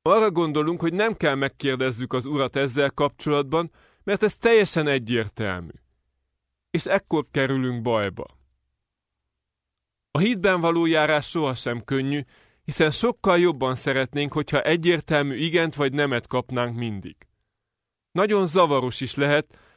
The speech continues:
mert ha valamit csinálni akarunk, de állandóan akadályokba ütközünk, akkor ez vajon azt jelenti, hogy Isten mondja a nemet, vagy a sátán akar megakadályozni abban,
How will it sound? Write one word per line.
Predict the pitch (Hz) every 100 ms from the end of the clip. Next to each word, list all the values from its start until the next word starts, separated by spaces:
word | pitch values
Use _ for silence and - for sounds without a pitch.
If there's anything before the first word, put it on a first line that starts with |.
| _
mert | - 175
ha | 180
valamit | 180 214 190 175
csinálni | - 214 196 160 139
akarunk, | 135 127 139 151 156
de | 135 139
állandóan | 156 196 185 175 156 147
akadályokba | 151 - 123 127 123 117 117 135
ütközünk, | 143 - 147 165 175 _ _ _ _
akkor | 185 - 196
ez | 175
vajon | 208 208
azt | 208 208 202
jelenti, | 170 151 147
hogy | 123
Isten | 175 - 185 180
mondja | 190 190 185
a |
nemet, | 185 190 196 196 -
vagy | 147 170
a | 185
sátán | - 202 190 - 135
akar | 127 - 127
megakadályozni | 131 123 123 131 120 120 120 113 120
abban, | 147 135 151 156